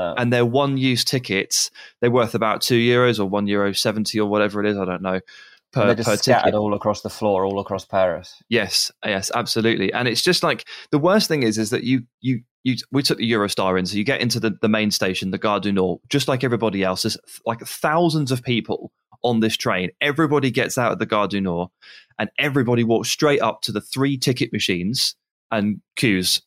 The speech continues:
Speaker 2: for, like, half an hour to get ten little bits of paper. There is one customer service window where you can get an Oyster card equivalent, like a top-up card,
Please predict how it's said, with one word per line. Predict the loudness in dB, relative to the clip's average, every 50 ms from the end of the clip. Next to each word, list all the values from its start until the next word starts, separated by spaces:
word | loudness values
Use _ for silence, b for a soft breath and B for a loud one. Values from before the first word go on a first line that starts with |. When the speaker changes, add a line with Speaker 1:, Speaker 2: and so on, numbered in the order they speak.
| _ -8
Speaker 2:
for, | -4 -2 0
like, | 0 0 -2 -4 -8 -16 _ _ _ _ _ -4
half | -2 0 0 0 0 -2
an | -2 0
hour | 0 0 -2 -2 -4 -6
to | -2 -2
get | -2 -2 -2 b b b b b b _
ten | -2 0 0 2 2 2
little | 2 2 2 2 0
bits | 0 -2 -2 0 -4
of | -4 -4
paper. | -2 -4 -4 -4 -4 -2 -2 -2 -2 B B B B B
There | 0 0
is | 2 0
one | 0 2 2 2 2 2 0 0
customer | 0 0 0 0 0 0 0
service | 2 2 2 2 2 0 -2 -2
window | -2 -2 0 0 0 2 2 2 2 0 b b b b
where | 2 4 4
you | 4 4
can | 2 0 0
get | 2 2
an | 0 0 0
Oyster | 2 2 2 2 0 -2 -4
card | -2 0 0 0 -2
equivalent, | -2 0 0 2 2 2 2 0
like | 0 -2 -4 -4
a |
top-up | -4 -2 -2 -2 0 -2 -2 -4 -2
card, | -2 0 2 2 2 0